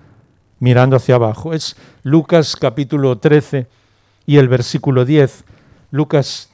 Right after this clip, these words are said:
trece, versículo diez. Jesús estaba enseñando en una de las sinagogas en día de reposo. Y Lucas trece once dice, "Y había allí una mujer que durante dieciocho años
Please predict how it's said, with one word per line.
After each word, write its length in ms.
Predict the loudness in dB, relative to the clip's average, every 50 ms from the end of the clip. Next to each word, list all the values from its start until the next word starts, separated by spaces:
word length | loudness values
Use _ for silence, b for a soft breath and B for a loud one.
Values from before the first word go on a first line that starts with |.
| _
trece, 380 | 2 4 4 6 4 4 0 -2
versículo 640 | 0 -2 -4 -2 -4 -6 -2 0 0 2 2 2
diez. 340 | 2 2 2 0 0 -2 -10 _ _ _ _ _ _ _ _ -20 -20 _ _ _ _ _ _ b b b b b b b b b b _
Jesús 320 | -2 0 2 2 2 0
estaba 300 | 0 2 4 4 6 6
enseñando 540 | 6 4 4 4 4 4 6 4 4 4 4
en 120 | 4 6
una 180 | 6 6 6 6
de 60 | 6
las 160 | 6 4 4
sinagogas 720 | 4 2 0 2 2 2 4 4 4 4 4 2 0 2 2
en 220 | 2 2 2 2 4
día 180 | 6 6 8
de 100 | 6 6
reposo. 580 | 4 2 2 2 2 2 2 2 -2 -8 -10 -12 -12 _ _ _ _ _ _ _ _ b b b b b b b b b b b b b b b b b b b b _
Y 120 | -4 -2
Lucas 420 | 0 0 0 4 2 2 2 2 0
trece 420 | 2 2 2 2 2 4 6 6
once 360 | 6 6 4 2 0 -2 0
dice, 280 | 0 0 0 0 0 2
"Y 120 | 4 4
había 200 | 4 4 4 4
allí 120 | 4 4 4
una 160 | 4 4 4
mujer 400 | 4 2 2 4 4 2 4 4
que 100 | 2 2
durante 460 | 4 4 4 2 2 4 4 4 4
dieciocho 760 | 6 4 4 2 2 0 4 6 6 6 6 2 0 0 2
años 540 | 4 4 2 2 0 -2 -4 -6 -10 -20 _